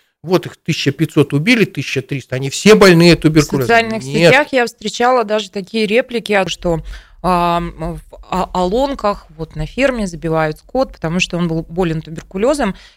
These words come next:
Speaker 2: И вот действительно я встречала такие реплики, что люди боятся теперь вообще покупать какое бы то ни было мясо, а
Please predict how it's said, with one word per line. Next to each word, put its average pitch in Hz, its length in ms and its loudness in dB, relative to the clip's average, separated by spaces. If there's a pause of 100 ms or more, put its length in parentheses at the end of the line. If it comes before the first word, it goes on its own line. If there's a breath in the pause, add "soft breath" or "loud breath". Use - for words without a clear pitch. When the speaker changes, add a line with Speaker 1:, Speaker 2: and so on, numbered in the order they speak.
Speaker 2:
И 202 80 0
вот 208 140 0
действительно 262 400 -4
я 196 180 0
встречала 185 460 -4
такие 175 320 -4
реплики, 247 420 -4
что - 220 -8
люди 202 220 -4
боятся 180 440 -4
теперь 175 300 -6
вообще 165 320 -4
покупать - 400 -6
какое 165 300 -6
бы 147 100 -14
то 156 100 -12
ни 165 120 -4
было 151 220 -4
мясо, 220 500 -2
а 165 180 -8